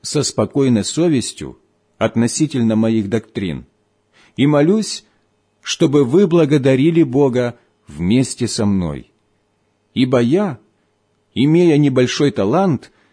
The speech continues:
провозглашал другим уроки из Божьей книги, благословенной Библии. "И теперь, если я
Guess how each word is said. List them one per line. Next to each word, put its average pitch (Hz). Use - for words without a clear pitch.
провозглашал 135
другим 139
уроки 131
из 110
Божьей 110
книги, 95
благословенной 120
Библии. 76
"И 165
теперь, 131
если 123
я 123